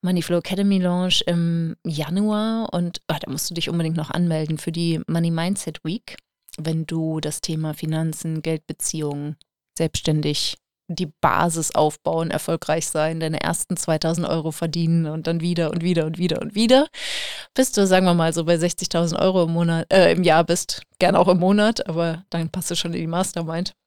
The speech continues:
Ähm, da, dann komm auf jeden Fall zur Money Mindset Week.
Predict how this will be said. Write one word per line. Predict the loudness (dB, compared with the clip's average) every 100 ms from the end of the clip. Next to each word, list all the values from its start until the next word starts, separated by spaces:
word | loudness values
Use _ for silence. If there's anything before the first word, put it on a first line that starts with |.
| _ _ _ _ _ -20 -6 0
Ähm, | 2 4 0 2
da, | 4 6 6 4 2 0 -8 _ _ _ _ -4
dann | 2 2 4
komm | 2 2
auf | 2
jeden | 0 0
Fall | -2 -2 -2
zur | -2 -2 -2 -2 -6 -4
Money | -2 0
Mindset | 0 0 0 -4 -2
Week. | -4 -4 -8